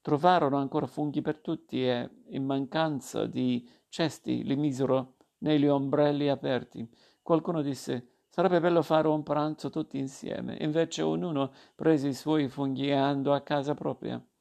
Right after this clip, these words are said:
Ma si rividero-, rividero presto, anzi la stessa sera, nella medesima corsia dell'ospitale. Dopo la lavatura gastrica che li aveva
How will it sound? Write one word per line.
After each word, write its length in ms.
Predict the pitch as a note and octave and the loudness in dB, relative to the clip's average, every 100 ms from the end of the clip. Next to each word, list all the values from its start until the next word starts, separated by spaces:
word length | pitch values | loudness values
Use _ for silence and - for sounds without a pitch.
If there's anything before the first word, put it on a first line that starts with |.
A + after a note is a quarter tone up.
| _ _ _ _ _ | _ _ _ _ _
Ma 160 | C#3+ D3+ | 0 0
si 160 | D#3 | 4
rividero-, 880 | D3+ D3 D#3 D3+ D#3+ D#3+ D3+ - - | 4 4 4 4 4 4 2 -2 -6
rividero 880 | C#3 C#3+ C3+ C#3+ C#3+ D3 E3 B2 C#3 _ _ _ _ | -4 -2 -2 2 2 2 0 -4 -10 _ _ _ _
presto, 540 | - D#3 - - A#2 _ _ _ | -2 -2 -2 -10 -12 _ _ _
anzi 360 | - E3 D#3+ D3+ | -2 -2 0 2
la 120 | D3 | 2
stessa 520 | C3 - C#3+ - - | 0 -4 -4 -4 -6
sera, 440 | C#3 C#3+ C3+ B2+ B2+ _ _ _ | -4 0 0 0 -6 _ _ _
nella 520 | - D#3 D3+ C#3+ C#3 - - | 4 6 6 4 0 -4 -8
medesima 680 | D3 D3+ D#3+ D3+ - C#3+ C3+ | -2 2 2 0 -6 -4 -2
corsia 640 | C3+ C#3 C3 - C#3+ C#3 | -2 -4 -6 -8 -4 -2
dell'ospitale. 920 | C3+ C3+ B2+ - C3+ B2+ A#2 B2 B2 _ _ _ _ _ _ _ _ _ | 0 -2 -4 -10 -8 -4 -4 -4 -8 _ _ _ _ _ _ _ _ _
Dopo 480 | - C#3+ E3 D#3+ D3 | -6 6 6 6 4
la 300 | D3 D3 C#3+ - | 4 2 0 -4
lavatura 920 | C#3 C#3+ C#3+ D3 C#3+ E3+ E3 C3+ C#3 - _ _ _ | -2 4 4 4 0 0 2 2 0 -8 _ _ _
gastrica 640 | - B2+ D3 - C3+ C#3 C3+ | -6 -6 -6 -8 -6 -4 -4
che 160 | D3 | -2
li 120 | C3 C3+ | 0 0
aveva 400 | C3 C#3+ C#3 | 0 -2 -4